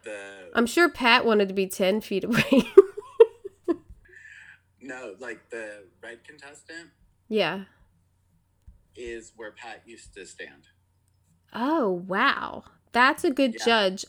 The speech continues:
Speaker 2: of, oh, that's crazy. I mean, I'm looking at the drawings, but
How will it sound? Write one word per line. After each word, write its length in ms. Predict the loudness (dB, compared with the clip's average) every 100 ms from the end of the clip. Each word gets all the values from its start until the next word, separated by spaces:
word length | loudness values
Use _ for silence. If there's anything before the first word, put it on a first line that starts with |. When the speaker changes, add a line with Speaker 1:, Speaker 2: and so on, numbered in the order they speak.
| -4
Speaker 2:
of, 600 | -2 0 -2 -6 -14 -20 -20 _ _ _ _ _ -10 -2
oh, 100 | 0
that's 240 | 0 -2
crazy. 180 | -2 0
I 60 | 2
mean, 120 | 2
I'm 120 | 4
looking 200 | 4 4
at 120 | 2
the 80 | 0
drawings, 720 | 2 2 4 2 0 -2 -6
but 440 | -4 -2 0 -2